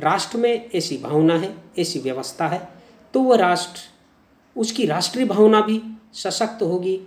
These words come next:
और उसकी समृद्धि भी नित नई ऊंचाई को छुएगी। किसी जन को पीछे छोड़कर राष्ट्र आगे नहीं बढ़ सकता।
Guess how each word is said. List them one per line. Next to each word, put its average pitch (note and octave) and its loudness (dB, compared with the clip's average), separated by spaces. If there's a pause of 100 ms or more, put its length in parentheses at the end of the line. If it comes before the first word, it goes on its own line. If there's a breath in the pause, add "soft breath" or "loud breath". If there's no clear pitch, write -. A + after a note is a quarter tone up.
(320)
और G3 2
उसकी E3+ -4
समृद्धि D3+ -2
भी C3+ -10 (520)
नित G#3 2
नई F3 0
ऊंचाई D3 -2
को C3+ -8
छुएगी। B2+ -8 (520 loud breath)
किसी B3+ 2
जन G#3+ 2
को A#3+ 2
पीछे A3+ -2 (140)
छोड़कर F#3 4 (440)
राष्ट्र F#3 0
आगे D3 -4
नहीं C3+ -6
बढ़ A#2+ -12
सकता। - -18